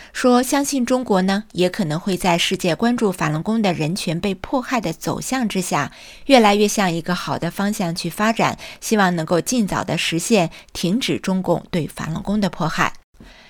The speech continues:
再来关注另外的一个消息，二零二四年的美国总统大选的第一场辩论，C N N总统辩论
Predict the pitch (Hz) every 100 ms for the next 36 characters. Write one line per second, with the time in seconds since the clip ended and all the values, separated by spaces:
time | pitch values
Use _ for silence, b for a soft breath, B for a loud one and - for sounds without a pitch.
0 | B - 330 302 285 277 247 208 220 214
1 | 202 170 156 185 180 214 208 220 170 -
2 | - - - 214 208 202 190 202 175 180
3 | 180 160 - 180 185 180 190 160 - 208
4 | 185 - 143 143 190 202 208 - 151 151
5 | 226 220 262 214 B B B - 277 269
6 | - 285 285 - 156 160 208 160 147 147
7 | 196 180 185 175